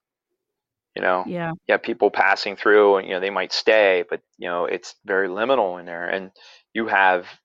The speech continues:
Speaker 1: according to Tim, it's, like, the third largest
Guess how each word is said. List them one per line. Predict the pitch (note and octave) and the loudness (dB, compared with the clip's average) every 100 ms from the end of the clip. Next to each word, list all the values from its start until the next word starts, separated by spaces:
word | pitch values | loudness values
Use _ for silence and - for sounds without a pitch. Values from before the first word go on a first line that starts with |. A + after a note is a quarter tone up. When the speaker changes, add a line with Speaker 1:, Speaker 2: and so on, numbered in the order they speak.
| _ _ - - B1+ _ | _ _ -20 -20 -20 _
Speaker 1:
according | - A#2+ A2 | 0 2 2
to | |
Tim, | F2+ A#2+ E3+ A#2 | -2 0 0 -2
it's, | G2 F#2+ - - | -6 -8 -8 -2
like, | F#2 - | -4 -2
the | |
third | - - F#2+ F#2 | -8 -2 -2 0
largest | F#2+ F2+ F2+ F#2 - - - | 0 -2 -2 -4 -6 -6 -14